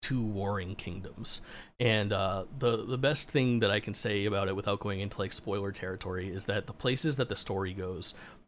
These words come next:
are fucking wild. A real, like,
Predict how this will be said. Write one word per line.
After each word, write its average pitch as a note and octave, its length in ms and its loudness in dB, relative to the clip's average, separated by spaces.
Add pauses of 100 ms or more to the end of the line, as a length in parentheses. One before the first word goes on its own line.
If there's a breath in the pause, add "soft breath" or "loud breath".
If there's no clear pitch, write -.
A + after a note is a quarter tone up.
(500)
are A2+ 160 0
fucking F#2+ 600 -2
wild. E2+ 600 -6
A A#2 120 -2
real, C3 500 4
like, G2+ 380 2